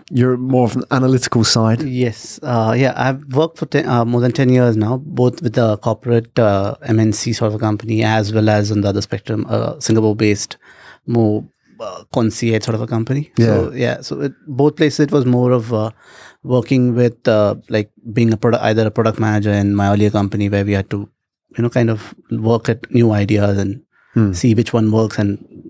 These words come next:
Speaker 2: take that forward, or with my earlier company, otherwise it was s-, s-, uh, setting up new dealerships. So again, we would have to kind of find out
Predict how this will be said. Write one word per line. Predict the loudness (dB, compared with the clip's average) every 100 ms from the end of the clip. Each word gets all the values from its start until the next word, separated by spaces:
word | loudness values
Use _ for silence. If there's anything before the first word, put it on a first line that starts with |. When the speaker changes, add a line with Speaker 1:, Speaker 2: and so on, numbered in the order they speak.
| -8 -4
Speaker 2:
take | 0
that | -2 -2
forward, | -4 0 0 0
or | 0 2 0 -4 -10 _ -20 -20 _
with | -2 2
my | 2
earlier | 4 2
company, | 0 -2 0 0
otherwise | 2 2 2 0
it | -2
was | 0 0 0 -8 -14
s-, | -12 -10
s-, | -6
uh, | -2 2 2
setting | 0 0 0
up | 0 0
new | 2 2
dealerships. | 2 2 0 -4 -10
So | -6 -4
again, | 0 0
we | 0
would | -2
have | -2
to | -4
kind | -4 -4
of | -6
find | -8 -6 -2 0
out | 0 -4